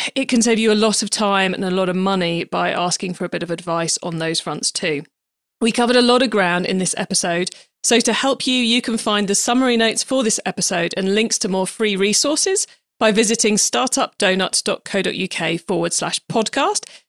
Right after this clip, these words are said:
And that's Donut, spelt D O N U T. Now, this series exists to help you to complete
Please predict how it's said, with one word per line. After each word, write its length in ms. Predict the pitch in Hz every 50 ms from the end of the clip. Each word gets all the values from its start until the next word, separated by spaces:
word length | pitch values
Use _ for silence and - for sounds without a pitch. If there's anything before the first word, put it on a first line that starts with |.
| _ _
And 120 | 220 226
that's 180 | 220 220 - -
Donut, 520 | - - 269 277 285 269 277 - - -
spelt 380 | - - - 208 196 185 - - - _
D 280 | - 175 180 202 220 - -
O 260 | 202 190 190 202 202 -
N 300 | - 170 147 147 147 156 -
U 300 | - 165 151 147 151 151
T. 500 | - - - 302 269 208 147 - - - _ _ _ _ _ _ _ _
Now, 120 | 240 254
this 160 | 254 311 294 -
series 440 | - 349 320 330 339 330 320 311 -
exists 480 | - 240 226 - 247 254 262 - - - -
to 100 | - 240
help 340 | 226 - - 269 269 - -
you 200 | - 214 202 202
to 120 | 196 - 214
complete 460 | - 220 202 180 - 214 - -